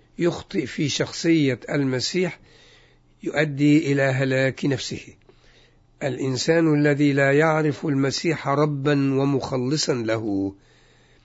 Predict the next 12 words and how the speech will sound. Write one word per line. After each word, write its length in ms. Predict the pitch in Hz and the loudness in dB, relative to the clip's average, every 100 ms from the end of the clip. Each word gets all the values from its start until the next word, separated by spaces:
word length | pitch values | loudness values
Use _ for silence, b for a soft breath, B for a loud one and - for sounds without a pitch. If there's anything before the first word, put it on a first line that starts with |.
| b - | b -12
لا 200 | 135 131 | -4 -2
بد 340 | 123 131 123 | -2 -4 -2
أن 240 | 127 131 135 | -2 0 0
يهلك. 640 | 117 95 92 90 _ - b b b b | -2 -4 -10 -12 _ -20 b b b b
يقول 400 | - 113 151 147 | -12 -8 -2 0
عنه 340 | 135 135 143 139 | 2 0 0 0
الكتاب 560 | 127 143 - 147 139 | -2 -6 -2 -2 0
المقدس: 760 | 139 135 127 151 147 151 156 - B B B - | 0 0 -2 -2 -2 -2 -2 -4 B B B -4
"له 360 | 143 139 147 | -2 0 2
يشهد 540 | 147 147 - 139 151 143 | 2 2 -2 0 2 2
جميع 580 | 135 147 143 151 135 | 2 2 4 4 4
الأنبياء 680 | 143 147 139 139 143 151 - | 2 0 0 2 4 4 0